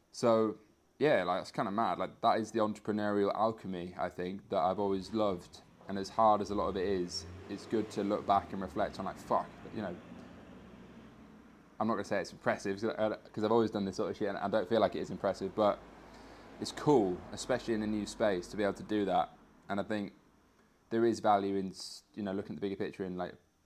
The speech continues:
respecting how far you've come, 'cause always it feels like you're never doing enough. You're always living in the future, but I think stopping and being like, "Okay, I've actually, what we've done, what I've done, what we've done is pretty cool so far." Um, but yeah,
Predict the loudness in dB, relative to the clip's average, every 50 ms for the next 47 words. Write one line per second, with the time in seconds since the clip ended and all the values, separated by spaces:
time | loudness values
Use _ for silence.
0 | _ _ _ _ _ _ _ -20 _ _ _ _ -8 -8 -8 -8 -6 -2 -2 -2
1 | -4 -4 -8 -8 -6 -4 -2 -4 -2 0 2 2 2 2 0 -4 -6 -6 -6 -6
2 | -6 -4 -2 -2 -2 -2 -2 -4 -4 -4 -4 -4 -4 -4 -4 -4 -2 -4 -4 -4
3 | -6 -6 -8 -8 -6 -4 -4 -4 -4 -6 -8 -8 -6 -8 -8 -6 -6 -8 -8 -8
4 | -10 -12 -8 -4 -4 -4 -4 -4 -10 _ _ -20 _ _ -12 -12 -10 -10 -8 -4
5 | -2 -2 -2 -2 -6 -6 -6 -6 -6 -4 -4 -4 -4 -4 -4 -4 -4 -4 -4 -6
6 | -6 -8 -8 -14 _ _ _ _ _ _ _ _ _ _ _ _ _ _ _ _
7 | -4 -2 -2 -2 -4 -6 -14 -14 -16 _ _ _ _ _ _ _ _ _ _ _
8 | _ _ _ _ _ _ _ _ -6 -4 -4 -4 -4 -4 -4 -4 -2 -4 -6 -8
9 | -4 0 2 2 2 2 0 -2 -4 -4 -4 -4 -4 -6 -4 -4 -4 -4 -4 -4
10 | -6 -4 -4 -8 -10 -12 _ _ _ _ _ _ _ _ -18 -18 -16 -10 -6 -6
11 | -6 -6 -6 -6 -4 -4 -4 -6 -8 -12 -10 -6 -4 -4 -4 -2 -2 -2 -2 -4
12 | -6 _ _ _ _ _ _ _ _ _ _ _ _ _ -8 -4 -2 0 0 0
13 | -2 -4 -8 -10 -16 _ _ _ _ _ _ _ _ _ -20 -20 _ _ _ _
14 | _ _ _ _ -2 2 4 4 4 2 0 -4